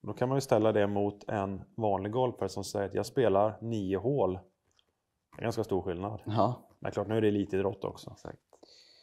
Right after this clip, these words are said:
Speaker 1: Fråga, följdfråga på det då, spelsäsong kontra vinter. Alltså om vi
Speaker 2: Ja.
Speaker 1: säger nu att nu går vi in i en period, det är, ja, första eller andra, ja, första oktober idag.
Speaker 2: Ja.
Speaker 1: Och vi har kanske fyra, fem månader. Så ser, är det ungefär lika mycket träning året runt?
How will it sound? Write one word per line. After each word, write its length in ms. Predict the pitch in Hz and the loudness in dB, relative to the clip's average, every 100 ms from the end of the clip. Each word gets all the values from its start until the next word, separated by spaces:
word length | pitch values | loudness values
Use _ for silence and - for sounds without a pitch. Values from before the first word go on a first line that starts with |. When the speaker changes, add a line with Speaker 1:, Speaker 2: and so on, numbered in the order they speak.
| _ _ _ _ _ _ - | _ _ _ _ _ _ 2
Speaker 1:
Fråga, 340 | 165 165 165 | 4 6 6
följdfråga 540 | - 185 156 190 208 | 8 6 8 6 6
på 100 | - | 6
det 80 | 123 | 6
då, 80 | 113 | 6
spelsäsong 760 | - - 170 147 - 143 156 147 | 2 0 2 2 0 0 0 2
kontra 380 | 147 143 143 | 0 0 -2
vinter. 800 | 139 170 175 120 - 92 98 95 - | 0 0 0 -6 -6 -4 -4 -4 0
Alltså 260 | 120 - | 0 0
om 160 | 120 139 | -2 0
vi 40 | 139 | 0
Speaker 2:
Ja. 60 | |
Speaker 1:
säger 140 | 160 147 | 0 0
nu 60 | |
att 100 | 127 | 0
nu 100 | 135 | 0
går 140 | 143 143 | 2 2
vi 80 | |
in 100 | 131 | 2
i 20 | 113 | 0
en 100 | 113 | -2
period, 380 | 113 107 104 | 0 2 0
det 100 | 104 | 2
är, 240 | 101 104 101 _ _ _ _ _ _ _ _ - _ - | 2 2 -2 _ _ _ _ _ _ _ _ -20 _ -10
ja, 100 | - - | -6 0
första 340 | 110 - 104 | 2 2 4
eller 120 | 113 | 6
andra, 320 | 120 113 110 107 | 6 6 6 6
ja, 80 | |
första 260 | 127 143 - | 6 2 0
oktober 400 | 113 165 165 107 | 2 2 4 4
idag. 340 | 95 131 - - | 4 2 0 -4
Speaker 2:
Ja. 100 | 123 | -6
Speaker 1:
Och 120 | 110 113 | -2 0
vi 40 | |
har 40 | 110 | 0
kanske 260 | 110 - | 0 -2
fyra, 240 | 110 113 113 | 2 2 4
fem 240 | 113 104 | 2 0
månader. 460 | 104 98 101 101 95 | 0 2 2 2 2
Så 160 | - | -2
ser, 440 | - - 120 123 - | -4 0 2 0 -2
är 80 | - | 0
det 80 | 123 | 2
ungefär 260 | 123 120 135 | 2 2 0
lika 240 | 156 131 | 0 -2
mycket 260 | 127 120 - | -4 -4 -4
träning 320 | 113 107 107 | -2 -2 -2
året 240 | 107 101 | -2 -2
runt? 400 | 139 101 101 - | -2 -4 -8 -18